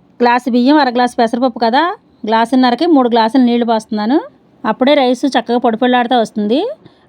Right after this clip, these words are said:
మనకి నీళ్ళ కొలత చేత్తో చూసుకోవాలనుకుంటే బియ్యాన్ని సమానంగా చేసేసుకుని నీళ్ళల్లో చేయి పెట్టి చూసామంటే రెండు గీతల వరకు వస్తే కరెక్ట్గా సరిపోతుందండి. నాకు లెక్క కూడా అలాగే వచ్చేసింది.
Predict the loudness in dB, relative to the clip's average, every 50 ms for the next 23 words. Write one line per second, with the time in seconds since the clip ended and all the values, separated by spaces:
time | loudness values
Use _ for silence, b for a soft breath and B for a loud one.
0 | b -4 -2 -2 0 0 0 0 2 0 0 0 0 0 0 0 0 -2 0 0
1 | 0 -2 -2 -6 -8 _ _ _ _ _ _ _ -4 -2 -2 -2 -2 -2 -2 0
2 | 0 0 -2 0 0 0 0 0 0 -2 -2 -4 -4 -2 0 0 0 0 0 0
3 | 0 0 0 0 0 0 0 -2 -2 -2 -4 -4 -2 -2 -2 -2 -2 -2 -2 0
4 | -2 -2 -2 -2 -4 -4 -4 -4 -4 -4 -2 -2 -2 0 0 0 0 -2 -4 _
5 | b b b b b b b b -4 -4 -2 -2 0 -2 -4 -2 0 0 0 2
6 | 2 0 0 0 0 0 0 2 2 0 0 0 0 0 0 0 0 0 0 -2
7 | -2 -2 -4 -4 -4 _ -4 -2 0 0 -2 -2 -4 -6 -4 -2 0 0 0 -2
8 | -2 -4 -2 -2 -2 -2 -2 -2 -2 0 0 0 0 -2 -2 -4 -4 -4 -4 -4
9 | -2 0 0 0 0 0 -2 -2 -4 -4 -4 -6 -6 -4 -4 -4 -4 -4